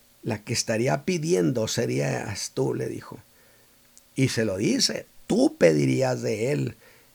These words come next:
y él te daría agua viva. Esto es para usted, pídale, y él le dará", porque él se comprometió a hacerlo,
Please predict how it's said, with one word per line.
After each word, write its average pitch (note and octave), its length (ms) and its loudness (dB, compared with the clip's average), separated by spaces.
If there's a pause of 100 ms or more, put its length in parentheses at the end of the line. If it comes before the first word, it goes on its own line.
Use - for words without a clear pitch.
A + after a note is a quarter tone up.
(260)
y D#3+ 220 4
él D4+ 440 2
te G3 140 0
daría E3+ 420 0 (140)
agua F3 320 0
viva. C#3+ 560 -2
Esto - 420 2
es - 100 0
para E3+ 240 2
usted, D#3 520 -2 (260)
pídale, G#3+ 680 2 (280)
y C#3 200 2
él G3 120 0
le - 80 4
dará", F3+ 560 -2
porque D3 380 0
él E3+ 100 0
se - 220 0
comprometió C#3+ 800 2
a C#3+ 60 2
hacerlo, C#3+ 500 -2